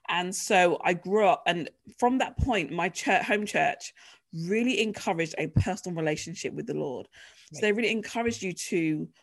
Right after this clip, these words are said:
Speaker 1: to pray and seek God for yourself. And so that was kind of the foundations of my faith. And then as a young adult, I started, I, you know, left home and started going to another church. And at first, everything was great, um,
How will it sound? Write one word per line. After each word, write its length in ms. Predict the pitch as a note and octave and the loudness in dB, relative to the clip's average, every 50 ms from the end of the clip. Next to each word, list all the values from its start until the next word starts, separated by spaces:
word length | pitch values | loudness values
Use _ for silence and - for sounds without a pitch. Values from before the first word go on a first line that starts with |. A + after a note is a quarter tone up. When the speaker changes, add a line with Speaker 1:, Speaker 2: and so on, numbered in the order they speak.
| _ _ _ _ _ - | _ _ _ _ _ -12
Speaker 1:
to 120 | - D#3+ | -10 -8
pray 520 | - - - - A3 G3 F#3+ F#3 F#3 F3 E3+ | -2 -2 -2 0 2 2 2 4 2 2 0
and 120 | E3 F3 | -2 -6
seek 240 | - - F3 D#3 - | -6 -6 -6 -4 -2
God 160 | E3+ E3 D#3+ | -4 -4 -4
for 140 | - - D3 | -4 -6 -6
yourself. 720 | C#3+ C#3 - - - A3 G3+ G3 G3 F#3+ F#3 F#3 F#3 - | -4 -6 -8 -8 -4 0 0 2 2 2 2 0 0 -4
And 120 | E3+ F#3 | -8 -6
so 100 | - G3 | -2 0
that 120 | G3 A3+ - | 0 0 0
was 100 | - - | -2 -4
kind 220 | - D#4 C4+ B3+ | -6 -6 -4 -4
of 60 | A#3+ A3+ | -4 -4
the 60 | - | -2
foundations 600 | - F#3+ F#3 F3 D#3+ E3+ F3 E3+ - - E3 D#3 | -2 -2 0 0 0 0 0 0 -4 -8 -6 -6
of 120 | E3 D#3 - | -6 -6 -4
my 180 | D3+ D3 D#3 | -6 -8 -8
faith. 300 | - - E3+ D#3+ D#3+ D#3+ | -6 -6 -4 -4 -4 -6
And 120 | D#3 D#3+ E3+ | -8 -6 -6
then 140 | E3 D#3+ D#3 - - - - - - | -6 -6 -6 -10 -16 -18 -20 -6 -2
as 120 | - G3+ G#3 | 0 0 2
a 20 | |
young 200 | G#3 G#3 F#3+ F#3+ - | 4 2 2 2 2
adult, 320 | - F#3 F#3+ F3+ F3 - - | 4 6 6 6 6 6 4
I 60 | F3 | 2
started, 480 | - - - F3 F3 - - - E3+ | 0 2 0 0 0 0 0 0 4
I, 240 | - C#3+ D3+ D3 - - | 4 4 4 4 0 -2
you 120 | - E3+ | -4 -4
know, 100 | E3 D#3+ | 0 0
left 160 | E3 E3 - | 0 0 0
home 340 | - - F#3+ F#3+ F#3+ F3+ E3 | 2 4 4 4 4 2 0
and 200 | D#3+ D#3 D3+ D#3 - - - - _ _ _ _ | -2 -4 -4 -8 -12 -20 -20 -20 _ _ _ _
started 340 | - - G3+ F3+ - - D#3+ | 2 6 6 6 6 6 4
going 220 | F#3+ E3+ F3 E3+ - | 2 4 4 2 0
to 180 | - F#3+ F3 D#3 - | 2 2 2 2 2
another 260 | F#3 G3+ G3 F3+ G3+ | 2 2 4 4 2
church. 480 | G3+ - - F#3+ F#3+ F#3+ - - - - | 2 4 6 8 8 8 6 4 4 2
And 180 | G3 F#3 - - | 2 2 2 -2
at 200 | - - - - | -4 -4 -2 4
first, 300 | B3+ A#3+ B3 B3 B3 - | 6 6 6 6 4 0
everything 320 | - G3+ G3 G#3 - F#3+ E3+ | -2 0 0 0 0 -2 -2
was 140 | E3+ E3+ - | -4 -6 -8
great, 520 | - G#3+ A3 A#3 A#3 A3 A3+ A3 G#3+ - | -10 -8 -2 0 4 4 4 4 4 2
um, 440 | - E3 E3 D#3+ D#3+ D#3+ D#3+ D#3 | 0 0 0 0 -2 -6 -6 -8